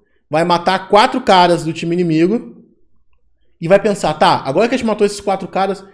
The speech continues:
que que a gente pode fazer? Ah, tem o barão, vamos pro barão. Ah, agora que a gente matou esses quatro caras, o que que a gente pode fazer? Ah, tem o mid, vamos puxar o mid." É assim que um time normal de League of Legends joga.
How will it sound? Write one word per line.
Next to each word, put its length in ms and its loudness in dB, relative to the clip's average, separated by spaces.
que 120 -8
que 80 -2
a 20 0
gente 160 -4
pode 240 0
fazer? 520 -4
Ah, 160 2
tem 160 0
o 40 0
barão, 300 6
vamos 200 2
pro 40 -10
barão. 460 0
Ah, 400 4
agora 240 4
que 60 -4
a 20 0
gente 100 -4
matou 180 -2
esses 100 -6
quatro 240 -2
caras, 180 0
o 20 -12
que 60 -10
que 60 -4
a 20 -2
gente 80 -10
pode 180 2
fazer? 560 -2
Ah, 140 0
tem 160 0
o 60 4
mid, 180 4
vamos 140 0
puxar 160 0
o 40 2
mid." 340 -4
É 60 2
assim 360 2
que 80 -6
um 100 -4
time 600 -2
normal 480 2
de 80 -4
League 140 -2
of 160 -4
Legends 320 -2
joga. 420 -2